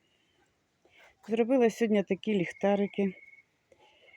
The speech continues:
Туди поставити скляночку, а в скляночку свічечку.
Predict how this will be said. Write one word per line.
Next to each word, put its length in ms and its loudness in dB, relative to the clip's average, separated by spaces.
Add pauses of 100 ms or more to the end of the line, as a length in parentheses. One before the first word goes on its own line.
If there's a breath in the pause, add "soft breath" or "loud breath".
(320 soft breath)
Туди 420 2 (440 loud breath)
поставити 540 2
скляночку, 800 0 (720 soft breath)
а 60 -2
в 60 -10
скляночку 680 0
свічечку. 880 -2